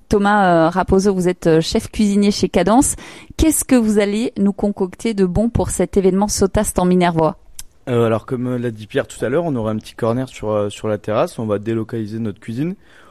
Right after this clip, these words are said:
Speaker 2: On sera sur la terrasse avec, euh, nos amis les vignerons. Et on aura préparé, euh, un bar à, à croquettes, donc avec trois versions.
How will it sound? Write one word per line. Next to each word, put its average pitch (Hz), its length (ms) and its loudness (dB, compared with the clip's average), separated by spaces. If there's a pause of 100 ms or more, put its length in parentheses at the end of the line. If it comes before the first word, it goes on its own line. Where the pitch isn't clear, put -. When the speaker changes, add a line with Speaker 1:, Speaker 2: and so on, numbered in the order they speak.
(180)
Speaker 2:
On 135 80 -6
sera 110 220 -6
sur 120 160 -4
la 127 80 0
terrasse 123 420 -2
avec, 104 360 -4
euh, 101 240 -2
nos 113 200 -4
amis 117 200 0
les 117 100 -2
vignerons. 104 500 -6 (640)
Et 120 120 -2
on 117 100 0
aura 117 220 0
préparé, 123 720 0
euh, 117 480 0 (200)
un 107 140 -2
bar 123 300 0
à, 107 420 0
à 104 60 -6
croquettes, - 580 -2
donc 107 220 -8
avec 98 240 -8
trois - 180 -4
versions. 120 480 -6